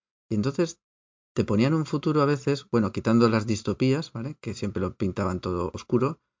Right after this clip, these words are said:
pero las que lo pintaban bonito te ponían un futuro en el que, pues gracias a la robótica, la inteligencia artificial, pues entonces como la humanidad podría producir para todos, ¿eh? Y todos tener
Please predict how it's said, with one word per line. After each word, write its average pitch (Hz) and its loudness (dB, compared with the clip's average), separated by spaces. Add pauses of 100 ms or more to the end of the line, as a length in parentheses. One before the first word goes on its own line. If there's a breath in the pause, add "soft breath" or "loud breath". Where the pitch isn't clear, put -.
(240)
pero 113 -6
las 98 -8
que 107 -6
lo 90 -6
pintaban 113 2
bonito 139 2
te - -4
ponían 98 0
un 117 0
futuro 117 0
en 120 2
el 107 2
que, - -2 (320)
pues 98 -6
gracias 101 -2
a 107 2
la 104 4
robótica, 104 -4
la 101 0
inteligencia 95 -4
artificial, 120 0 (800)
pues 107 -2
entonces 113 0
como 95 -2 (100)
la 101 -4
humanidad 95 0
podría 101 -2
producir 110 -2
para 90 -8
todos, 123 0 (500)
¿eh? 117 -2
Y 104 -4
todos 98 -4
tener 98 -6